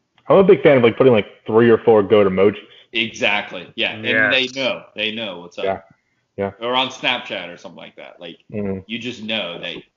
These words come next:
Speaker 2: holy fuck, this guy thinks I'm
Speaker 1: Yeah.
Speaker 2: a goat.
Speaker 1: 'Cause goat is no longer the greatest of all time. goat is, like, goat behavior. You know what I'm
Speaker 2: Right.
Speaker 1: saying? Like,
Speaker 2: Yeah,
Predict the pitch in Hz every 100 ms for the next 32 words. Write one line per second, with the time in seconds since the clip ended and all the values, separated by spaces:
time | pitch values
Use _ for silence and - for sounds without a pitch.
0 | _ 87 85 - 90 82 _ 87 - 82
1 | 80 85 - 98 - 82 80 - _ _
2 | _ - 175 - 120 156 214 - - -
3 | - 127 131 117 143 123 120 120 104 92
4 | 87 - _ _ _ _ 110 131 117 113
5 | 101 95 - 90 90 92 90 113 151 127
6 | 98 104 98 - 107 - 98 - 98 95
7 | 95 101 _ _ 101 95 104 104 98 98
8 | 92 123 101